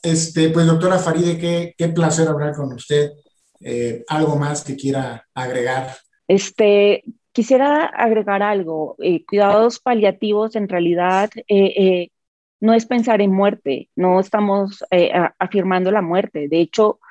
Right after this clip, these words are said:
Speaker 2: colaboramos para que el paciente, mientras esté con nosotros, esté con las mejores condiciones y calidad de vida. Nos ayuda a nosotros a ver de una u otra forma, a planear, a, a, a, a, ya sea con,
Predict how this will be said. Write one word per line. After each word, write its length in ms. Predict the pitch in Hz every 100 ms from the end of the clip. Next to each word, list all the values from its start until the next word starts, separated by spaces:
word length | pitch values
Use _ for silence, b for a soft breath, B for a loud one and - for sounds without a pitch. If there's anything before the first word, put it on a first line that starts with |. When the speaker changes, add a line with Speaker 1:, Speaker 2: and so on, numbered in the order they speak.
| B
Speaker 2:
colaboramos 640 | - 190 180 185 196 220 262
para 220 | 220 208
que 100 | 202
el 100 | 185
paciente, 680 | 185 180 196 190 196 202 196
mientras 360 | 196 190 180 180
esté 240 | 180 202
con 200 | - 220
nosotros, 420 | 190 185 180 190
esté 260 | 196 - 190
con 160 | 214
las 120 | 208 208
mejores 480 | 185 - 190 202
condiciones 720 | - 202 175 - 175 170 190 -
y 140 | - 190
calidad 420 | 196 170 175 165
de 140 | 175
vida. 320 | 202 208 - - B B B B _
Nos 240 | 220 214
ayuda 380 | 208 202 226 240
a 60 | 262
nosotros 560 | 254 208 202 202 220
a 100 | 220
ver 300 | 180 185 202
de 80 | 208
una 200 | 180 185
u 60 | 180
otra 220 | 180 190
forma, 480 | - 190 185 202 - -
a 120 | 196
planear, 640 | 214 190 190 196 190 185 _ _ _ _ _ _ -
a, 280 | 180 180
a, 340 | 170 - 180 -
a, 720 | 185 185 180 175 170 - 175
a, 40 | 165
ya 140 | 180 190
sea 480 | - 220 208 208 202
con, 600 | 175 156 156 151 151